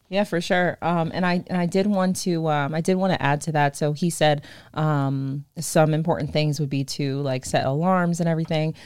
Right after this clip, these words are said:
but also you can expand on that a little bit more, and you can, uh, set check-ins for yourself, or if they're mutual goals, you can set, um, regular meetings to check your, to measure your progress against those goals.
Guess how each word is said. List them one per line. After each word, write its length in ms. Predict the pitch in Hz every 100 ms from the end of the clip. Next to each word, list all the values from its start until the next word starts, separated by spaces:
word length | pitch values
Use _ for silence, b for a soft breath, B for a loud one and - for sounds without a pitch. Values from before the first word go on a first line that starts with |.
| B
but 220 | - 165 156
also 320 | 160 170 170
you 160 | 156 156
can 160 | 165 180
expand 360 | 151 - 151
on 60 | 147
that 120 | 143
a 40 | 147
little 200 | 151 151
bit 160 | 151
more, 300 | 147 143 147
and 180 | 135 143
you 80 | 139
can, 480 | 135 151 139 135 -
uh, 360 | 143 139 143
set 260 | - 160 -
check-ins 380 | 156 147 156 147
for 80 | 143
yourself, 520 | 139 135 135 127 131
or 140 | 143
if 160 | 143 -
they're 260 | 143 139 131
mutual 380 | 147 143 151 139
goals, 340 | 139 135 131 139
you 80 |
can 160 | 135 151
set, 380 | 139 135 127 - _
um, 440 | 147 135 117 131 135
regular 380 | 151 143 143 139
meetings 580 | 131 151 151 127 131 -
to 220 | - 135
check 340 | - 143 135
your, 220 | 135 131 123
to 160 | -
measure 220 | 160 147 147
your 100 | 143
progress 480 | 180 170 156 147
against 340 | 151 147 151 -
those 220 | 143 147
goals. 400 | 160 143 - -